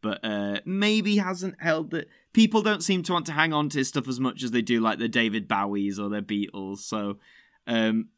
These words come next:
I don't know if there's any other reason why he's, he's amongst the, <laughs> uh, the worst villains of, uh, of history. But I don't know. I, ju-, I just found it a funny gag. Part of me thought, though, I would have loved, even just for a, a few seconds,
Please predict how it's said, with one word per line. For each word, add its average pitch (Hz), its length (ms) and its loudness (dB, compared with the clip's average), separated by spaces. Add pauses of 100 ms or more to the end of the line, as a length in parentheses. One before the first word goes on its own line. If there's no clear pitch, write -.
I 147 80 6
don't 175 220 2
know 170 180 2
if 151 100 0
there's 151 160 2
any 143 160 4
other 143 160 4
reason 135 380 4
why 120 220 2
he's, 117 260 0
he's 117 300 2
amongst 120 400 -2
the, 110 340 0
<laughs> - 40 -4
uh, - 40 -2 (200)
the 143 80 2
worst 131 400 2
villains 120 440 0
of, 113 160 0
uh, 110 240 0 (460)
of 120 120 -4
history. 135 400 2
But 143 100 2
I 175 80 4
don't 180 100 0
know. 196 100 4
I, 151 80 6
ju-, 151 160 -2
I 151 60 4
just 147 180 -2
found 151 220 4
it 107 80 0
a 131 40 -4
funny 131 280 -2
gag. 127 400 0 (340)
Part 240 240 0
of 226 80 -2
me 254 140 4
thought, 226 400 6
though, 110 280 0
I 156 100 6
would 165 160 2
have 165 120 0
loved, 165 280 2
even 190 300 0
just 180 200 -8
for 165 180 -2
a, 139 140 -2
a 139 60 -2
few 160 200 -2
seconds, 147 600 -2